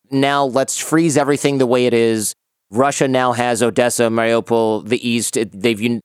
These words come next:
connected Transnistria and Moldova and with the other occupied territories. Let's just have East, uh, Ukraine and West Ukraine, and one belongs to Russia and one belongs to Ukraine, and then we'll just sort of pause from here." And then we just kind of wait until Putin gets restless again and rebuilds capacity and fixes his mistakes and then invades the rest of Ukraine in ten years,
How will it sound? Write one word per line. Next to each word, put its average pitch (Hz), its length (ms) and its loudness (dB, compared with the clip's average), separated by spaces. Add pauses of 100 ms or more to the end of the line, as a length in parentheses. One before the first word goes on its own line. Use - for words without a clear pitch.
connected 123 380 -2
Transnistria 113 760 0
and 104 120 -2
Moldova 107 420 0
and 101 160 -4
with 110 160 -4
the 113 80 0
other 110 160 2
occupied 104 400 -2
territories. 101 460 0 (300)
Let's 160 240 0
just 147 360 -2
have 139 360 -2 (160)
East, 147 380 -2 (100)
uh, 110 60 -4
Ukraine 143 640 0
and 113 260 -2
West 117 260 0
Ukraine, 107 600 0 (140)
and 120 160 -2
one 135 180 2
belongs 131 300 0
to 127 100 -2
Russia 117 300 0
and 107 160 0
one 110 140 0
belongs 110 340 0
to 113 100 -4
Ukraine, 104 460 -2
and 117 200 0
then 120 120 0
we'll 120 100 2
just 110 140 -6
sort 113 160 2
of - 80 -8
pause 117 240 -2
from 110 140 -6
here." 107 200 -2
And 151 140 2
then 208 80 0
we 208 80 2
just 160 160 -4
kind 170 180 -2
of 117 100 -6
wait 135 220 2
until 123 260 -2
Putin 135 360 -2
gets 117 200 0
restless 120 380 0
again 110 240 0
and 101 160 -4
rebuilds 110 380 0
capacity 104 600 -2
and 95 160 -4
fixes 113 380 -4
his 101 160 -2
mistakes 101 460 -2
and 101 100 0
then 98 80 0
invades 95 360 0
the 95 100 -2
rest 92 180 0
of 90 80 -6
Ukraine 90 380 -4
in 78 100 -8
ten 76 220 -8
years, - 280 -16